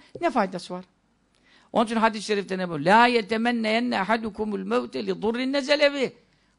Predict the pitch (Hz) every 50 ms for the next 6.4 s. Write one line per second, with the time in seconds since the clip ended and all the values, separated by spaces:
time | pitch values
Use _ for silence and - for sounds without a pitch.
0 | _ - 208 233 226 247 254 233 254 240 240 240 214 226 226 233 240 262 269 233
1 | 226 208 185 - 196 185 190 185 - 208 185 214 214 208 220 285 247 220 180 151
2 | - 220 226 220 - _ _ - - 220 226 226 339 330 320 320 302 302 285 277
3 | - - - 156 127 117 113 95 - _ _ _ _ _ _ _ _ _ _ -
4 | - 220 233 247 - 330 349 339 330 330 320 311 311 254 - 277 277 262 226 190
5 | 165 180 196 214 220 185 160 202 233 247 254 262 240 320 330 339 320 269 - -
6 | 214 185 160 135 120 - -